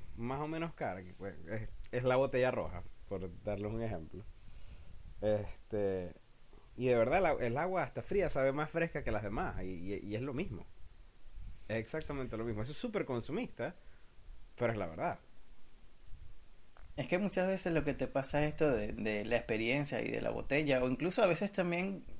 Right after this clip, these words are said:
Speaker 2: puede ser los materiales. Hay materiales que, que tienden a botar un poco más de sabor, un plástico de menor calidad sí puede alterarte un poco, pero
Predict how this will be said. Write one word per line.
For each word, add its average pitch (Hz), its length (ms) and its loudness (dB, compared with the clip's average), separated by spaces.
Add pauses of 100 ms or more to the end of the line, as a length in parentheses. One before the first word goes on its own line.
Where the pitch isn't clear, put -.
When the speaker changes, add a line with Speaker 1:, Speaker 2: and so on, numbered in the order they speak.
(180)
Speaker 2:
puede 131 180 8
ser 147 160 6
los 131 100 2
materiales. 123 520 6
Hay 110 140 0
materiales 117 500 0
que, 107 260 -4
que 104 160 -2
tienden 110 380 0
a 107 40 2
botar 104 280 2
un 104 80 -2
poco 107 240 -4
más 107 140 -2
de 107 60 -6
sabor, 123 340 4
un 117 160 2
plástico 110 520 0
de 104 80 -2
menor 104 300 -2
calidad 110 480 2
sí - 520 0
puede 110 320 4
alterarte 107 480 0
un 107 120 -4
poco, 123 280 0
pero 85 280 -4